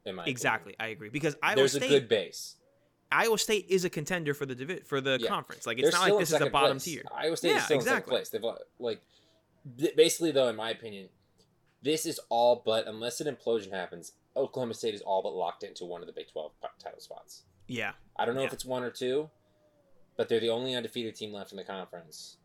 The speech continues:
Speaker 2: Yeah.
Speaker 1: And they've gotta win over their next best contender.
Speaker 2: Yeah.
Speaker 1: Conference. So, we'll see.
Speaker 2: So, it'll be interesting to see that happening. I got the point there. Tyler went with his Brachiosaurus. Um, he went with Brocktober.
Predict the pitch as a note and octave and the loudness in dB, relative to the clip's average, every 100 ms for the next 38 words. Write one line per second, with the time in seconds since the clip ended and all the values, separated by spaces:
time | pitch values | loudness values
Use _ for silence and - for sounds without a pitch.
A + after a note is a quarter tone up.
0 | _ B2+ A2 G2 - - G#2 G#2 G#2 G#2 | _ -12 -12 -14 -18 -14 -8 0 2 4
1 | G2 G2+ A2 G#2+ G2+ G2 F#2+ F#2 - G2 | 2 -2 -2 -2 -2 -2 -2 -6 -6 -4
2 | F2 - F2 F2 D#2+ - _ _ _ _ | -4 -6 -12 -12 -12 -18 _ _ _ _
3 | _ _ _ _ _ _ _ D#3+ D3 - | _ _ _ _ _ _ _ -8 -8 -8
4 | _ G#2 F#2 E2+ - - G2+ G2+ G2+ A2+ | _ -6 -6 -14 -8 -2 0 0 -2 -4
5 | F#2+ D#2 _ _ _ _ _ _ - B2+ | -6 -8 _ _ _ _ _ _ -10 -4
6 | A#2+ C3 C3 C3 A#2+ B2+ B2 A#2+ - - | -2 0 0 -2 -4 -8 -8 -8 -16 -20
7 | - _ - - - B2+ A#2 A#2 G#2+ - | -20 _ -12 -6 -4 -4 -2 0 0 -2
8 | G2+ G2+ G#2+ G2+ - C3+ D3 D#3 D3 C#3 | -4 -4 -8 -10 -2 4 4 6 2 0
9 | - C3+ - C3 B2+ - C3 C3 B2 A#2 | -4 -6 2 4 4 2 2 4 0 -4
10 | - A#2+ A2 - A2+ - - A#2 A2+ A2 | -6 -6 -6 0 0 0 -8 -6 -4 -4
11 | - - _ _ _ _ - A2+ G#2+ G#2 | -8 -10 _ _ _ _ -4 -2 -2 -6
12 | G#2 A2+ B2+ A#2 A#2 A2+ - A2 - A#2+ | -16 -12 -8 -8 -8 -8 0 -2 0 -2
13 | A2+ A#2 | 0 -2